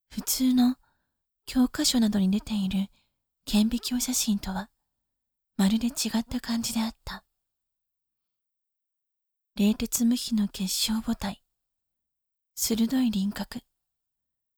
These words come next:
その中に散りばめられた変化無限の花模様、それらが全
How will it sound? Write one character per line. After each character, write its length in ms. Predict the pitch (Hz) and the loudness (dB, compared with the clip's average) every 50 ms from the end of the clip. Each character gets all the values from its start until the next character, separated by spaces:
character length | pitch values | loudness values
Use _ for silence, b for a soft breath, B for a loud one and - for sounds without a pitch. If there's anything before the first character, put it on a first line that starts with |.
| _ - | _ -10
そ 140 | - - | 0 2
の 120 | 247 240 247 | 4 4 6
中 260 | 262 277 - - 247 | 4 2 0 0 0
に 160 | 220 196 190 | 0 0 0
散 180 | - - - - | -2 -4 -2 0
り 100 | 208 202 | 0 2
ば 120 | 226 220 | 2 2
め 120 | 220 226 226 | 2 2 2
ら 100 | 226 226 | 2 0
れ 120 | 220 202 - | 0 -2 -4
た 220 | - - 185 - _ _ _ _ _ _ _ _ _ _ _ _ _ _ | -6 -10 -10 -12 _ _ _ _ _ _ _ _ _ _ _ _ _ _
変 240 | - - 240 240 247 | -4 0 0 0 0
化 160 | - - 202 | -2 -2 0
無 140 | 190 196 185 | 0 0 0
限 240 | 180 - 208 220 220 | 2 2 2 2 2
の 100 | 226 233 | 2 0
花 280 | 226 - 226 220 226 | -2 -2 0 0 2
模 120 | 226 233 240 | 2 2 2
様、 280 | 233 226 208 196 208 - _ _ _ _ _ _ _ _ _ _ _ _ _ _ _ _ _ _ _ _ _ _ _ _ _ _ - | 0 0 -2 -4 -6 -10 _ _ _ _ _ _ _ _ _ _ _ _ _ _ _ _ _ _ _ _ _ _ _ _ _ _ -6
そ 120 | - - | -2 2
れ 100 | 247 247 | 2 4
ら 160 | 247 254 233 | 4 2 0
が 260 | 233 208 190 185 190 - _ _ _ _ _ _ _ _ _ _ _ _ _ | 0 -2 -2 -2 -4 -6 _ _ _ _ _ _ _ _ _ _ _ _ _
全 140 | - 208 202 | 4 4 4